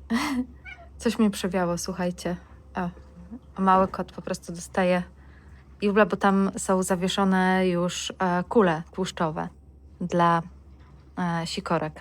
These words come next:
A mnie coś przewiało i przewiało mi szyję. Wiecie, jak to jest, jak przewieje szyję?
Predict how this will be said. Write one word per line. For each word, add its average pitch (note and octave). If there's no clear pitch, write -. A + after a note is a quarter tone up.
A F3+
mnie F#3+
coś G#3
przewiało F3
i F#3+
przewiało G3+
mi F#3+
szyję. F3
Wiecie, F#3+
jak E3
to -
jest, E3
jak -
przewieje E3+
szyję? E3+